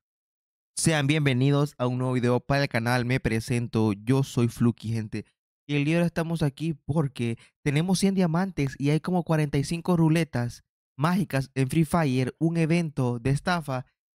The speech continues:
No sé por qué, pero últimamente Free Fire solamente saca la torre de tokens, ruleta mágica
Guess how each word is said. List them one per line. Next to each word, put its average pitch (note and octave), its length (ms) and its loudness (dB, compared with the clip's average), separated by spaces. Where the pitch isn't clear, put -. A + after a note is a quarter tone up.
No D#3 80 0
sé G3 140 0
por F#3 200 -4
qué, G#3+ 220 0
pero F#3 220 0
últimamente G3 680 -4
Free F3+ 200 -6
Fire F#3+ 360 -4
solamente F#3 540 -4
saca F3+ 500 -6
la C#3 220 -8
torre G3 360 2
de F3 100 0
tokens, C#4 640 -4
ruleta F#3 340 2
mágica A3 680 -2